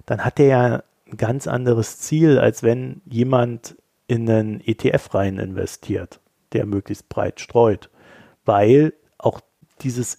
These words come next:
Investieren in so einen E T F kannst du ja durchaus aktiv machen. Auch wenn der E T F selber breit streut, kannst du ja den alle paar Monate da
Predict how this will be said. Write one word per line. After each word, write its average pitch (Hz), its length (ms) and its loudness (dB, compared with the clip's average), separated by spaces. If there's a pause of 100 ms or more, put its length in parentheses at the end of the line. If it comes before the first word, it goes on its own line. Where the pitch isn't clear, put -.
Investieren 139 880 0
in 123 160 -8
so 123 100 -4
einen 123 240 -8
E 113 120 -8
T - 280 -14
F - 400 -2
kannst - 380 -2
du - 20 -2
ja 123 140 2
durchaus 120 480 -2
aktiv - 500 -6
machen. 104 380 -8 (880)
Auch - 160 -14
wenn 123 120 0
der 135 160 0
E 131 60 -2
T - 180 -4
F 120 140 -4
selber 147 400 4
breit 107 380 -4
streut, 127 560 2 (360)
kannst - 320 -6
du 131 60 -2
ja 127 400 4
den 131 600 -2
alle 120 200 0
paar 127 180 -2
Monate 123 880 0
da 120 480 -2